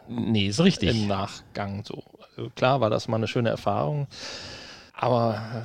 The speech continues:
Speaker 2: da muss schon ein bisschen mehr kommen. Und, ähm,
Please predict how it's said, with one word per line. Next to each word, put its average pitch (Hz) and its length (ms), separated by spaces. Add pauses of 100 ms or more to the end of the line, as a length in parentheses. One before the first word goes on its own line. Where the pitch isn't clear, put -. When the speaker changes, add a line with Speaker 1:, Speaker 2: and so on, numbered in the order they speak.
Speaker 2:
da 117 100
muss 123 220
schon 135 160
ein 135 60
bisschen 151 240
mehr 170 160
kommen. 101 380
Und, - 540
ähm, 104 260